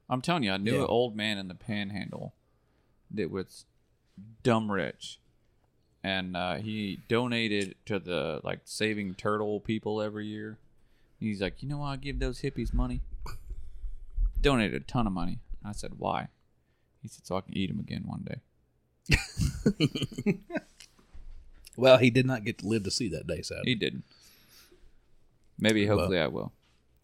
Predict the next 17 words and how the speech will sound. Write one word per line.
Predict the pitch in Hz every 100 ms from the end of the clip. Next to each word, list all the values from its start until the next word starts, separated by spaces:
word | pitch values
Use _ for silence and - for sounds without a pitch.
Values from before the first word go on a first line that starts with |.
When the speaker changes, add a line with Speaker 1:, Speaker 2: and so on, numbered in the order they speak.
| _
Speaker 3:
y-, | - 143 98
y-, | 98
you | 101 113
never | 107 95
know. | 87
Start | 117 90
donating | 107 101 92 82
money. | 85 82 - _ _ _ _ _
Speaker 2:
<laughs> | 135
There | 127 110 110
you | 98 90 92
go. | - _ _ _ -
Speaker 3:
But | 92 95 90 -
so | 123 113 98 92 - _ - 92
the, | 98 95 -
the | 98
one | 98 139 156 151